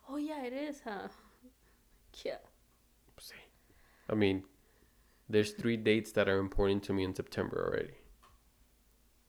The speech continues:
Speaker 2: One, our first wedding. Two, our second wedding.
Speaker 1: <laughs>
Speaker 2: Three, my birthday.
Speaker 1: Yep, that's a lot. It's a lot in one month.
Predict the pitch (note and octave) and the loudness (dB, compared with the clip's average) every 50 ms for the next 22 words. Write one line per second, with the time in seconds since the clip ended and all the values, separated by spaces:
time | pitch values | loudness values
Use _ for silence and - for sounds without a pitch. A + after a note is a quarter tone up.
0 | _ _ - G2+ F#2+ G2 G2 G2+ G2+ F#2+ - - F#2+ F#2 - - - F#2+ F#2 F#2 | _ _ -4 0 2 2 2 2 0 -2 -2 -2 -2 -2 -2 -2 0 0 0 0
1 | F#2 F#2+ G2 G#2 G#2 - _ _ _ _ _ _ _ _ _ - - _ _ _ | 0 -4 -6 -8 -12 -14 _ _ _ _ _ _ _ _ _ -20 -20 _ _ _
2 | _ _ - - G#2+ G2 F#2+ G2 F#2 - - - F#2+ - - G2 F#2+ F#2+ F#2 F#2 | _ _ -6 -2 0 0 2 0 0 -2 -2 -4 -4 -4 0 4 6 6 8 8
3 | - - - D4 C#4+ C4 C4+ D4+ D4 - - D4 D4 - - D4 - _ - - | 8 6 6 2 -2 -4 -8 -10 -10 -6 -4 -6 -4 -4 -8 -12 -14 _ -6 -2
4 | G2+ F#2+ F#2+ F#2 F2+ F#2 - - F#2 - - - - - A#2 - _ _ _ _ | -2 0 0 -2 -4 -4 -2 -2 -2 -2 -2 -8 -12 -12 -14 -16 _ _ _ _
5 | _ _ _ _ _ _ _ - - - _ _ _ _ _ _ _ _ _ _ | _ _ _ _ _ _ _ -20 -20 -20 _ _ _ _ _ _ _ _ _ _
6 | _ _ _ - - _ _ _ _ _ _ _ _ _ _ _ - _ _ _ | _ _ _ -20 -20 _ _ _ _ _ _ _ _ _ _ _ -20 _ _ _
7 | _ _ _ _ _ - - _ _ - A3+ G3+ - - - _ - - G#3 F#3+ | _ _ _ _ _ -20 -20 _ _ -14 -12 -12 -12 -12 -14 _ -16 -12 -12 -12
8 | - - G#3 F3+ F3+ F3 E3 - - - _ - - - _ _ _ _ _ _ | -10 -10 -10 -8 -8 -8 -8 -10 -12 -16 _ -20 -20 -20 _ _ _ _ _ _
9 | _ _ _ - _ _ _ - _ _ _ _ _ _ _ _ _ _ _ - | _ _ _ -20 _ _ _ -20 _ _ _ _ _ _ _ _ _ _ _ -16
10 | - A#3+ G#3+ G#3 F#3 F3 F3+ F3 F#3 G3 G3+ F#3+ E3+ D#3+ E3 E3 - - - G#3 | -12 -10 -8 -6 -6 -4 -6 -6 -6 -8 -10 -10 -10 -10 -12 -12 -14 -16 -16 -18
11 | - | -20